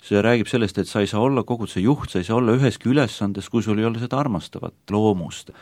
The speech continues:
Nii et, äh, ma arvan, need on ikkagi teemad, mille juurde kogu aeg tuleb tagasi tulla. Aga nüüd,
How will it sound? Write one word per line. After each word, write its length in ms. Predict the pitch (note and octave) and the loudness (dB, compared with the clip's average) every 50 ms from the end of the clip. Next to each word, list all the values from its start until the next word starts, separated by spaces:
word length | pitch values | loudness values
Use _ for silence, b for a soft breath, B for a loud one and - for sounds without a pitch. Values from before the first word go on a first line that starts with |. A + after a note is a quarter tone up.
| B B B B B B B B B B B B - G#2+ | B B B B B B B B B B B B -4 0
Nii 80 | G#2 G2+ | 0 0
et, 260 | - - _ - G2 | 0 -2 _ -2 0
äh, 240 | F#2+ G2 G2 D#2+ C2+ | 2 4 4 2 4
ma 140 | G#2+ A#2+ C3+ | 4 4 4
arvan, 220 | C3 A#2+ A#2 B2 | 6 6 6 6
need 280 | D3 E3+ F#3 D#3 A#2+ G2+ | 8 8 8 8 8 8
on 100 | G2+ G2+ | 6 4
ikkagi 320 | G#2 G2+ - G#2 G#2 G#2 G2+ | 4 2 2 2 2 2 4
teemad, 400 | B2 C3+ C#3 B2+ A2 F#2+ F2 F#2+ | 4 4 4 4 2 0 0 0
mille 240 | G2 F#2+ G2 G2+ | -2 -2 0 0
juurde 260 | G2+ G2 G2+ G2 G#2 G2 | 0 0 0 -2 -2 -2
kogu 200 | - B2+ B2 G#2 | 0 2 2 2
aeg 120 | E2+ - | 0 0
tuleb 220 | - F2 E2 D#2+ - | -2 -4 -4 -2 -2
tagasi 360 | F#2 F2 F2 F2+ - - - | -4 -4 -4 -6 -8 -8 -10
tulla. 320 | - - E2 E2 D#2+ - B B B B B B B | -8 -8 -8 -6 -6 -8 B B B B B B B
Aga 160 | G#2+ G2 G#2+ | 2 4 6
nüüd, 240 | A#2+ C#3 C#3 - - | 6 4 4 2 -4